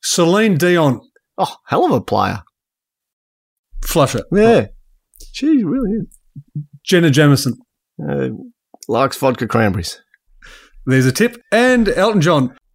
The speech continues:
Speaker 2: Saw me dance. <laughs> Three words, but anyway.
Speaker 1: I like that. Now, to finish off, Kipper, uh, and this is something that is very dear to, to our hearts, I want you to sell me golf.
Speaker 2: Hmm.
Speaker 1: I want you to tell me what it does well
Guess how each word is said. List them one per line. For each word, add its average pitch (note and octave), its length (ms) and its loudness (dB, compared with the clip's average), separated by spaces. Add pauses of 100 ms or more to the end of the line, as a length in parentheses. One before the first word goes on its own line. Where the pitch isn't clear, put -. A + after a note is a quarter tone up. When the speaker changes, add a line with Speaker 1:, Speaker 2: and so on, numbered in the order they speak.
(120)
Speaker 2:
Saw D3 280 0
me C3 180 4
dance. A2+ 440 0 (120)
<laughs> - 140 -4 (380)
Three E3 240 0
words, A#2+ 300 2
but C#3 120 0
anyway. A#2+ 340 2 (360)
Speaker 1:
I C3 60 -2
like C3+ 220 0
that. B2+ 160 -2 (440)
Now, F#3+ 160 -2
to F3+ 60 0
finish G#3+ 280 0
off, - 260 -2 (260)
Kipper, D3+ 300 -2 (200)
uh, F3+ 40 -4 (100)
and E3+ 100 0
this E3+ 140 -2
is D#3+ 80 -6
something D3+ 280 0
that C#3 100 2
is C3 100 0
very C#3 180 2
dear C3+ 280 2 (100)
to, B2+ 260 0 (140)
to C3 200 0
our C#3+ 200 2
hearts, B2 540 -6 (680)
I F#3+ 60 0
want B3 200 2
you D4 60 -2
to C4 80 0
sell F3+ 300 0
me E3+ 160 2
golf. C#3 380 0 (640)
Speaker 2:
Hmm. C3 220 2 (400)
Speaker 1:
I F3+ 60 -6
want F#3 200 -2
you G#3 80 -4
to E3 60 -2
tell F#3+ 260 0
me D#3+ 300 0 (560)
what E3+ 320 0
it E3+ 120 -4
does E3 240 2
well C#3 380 0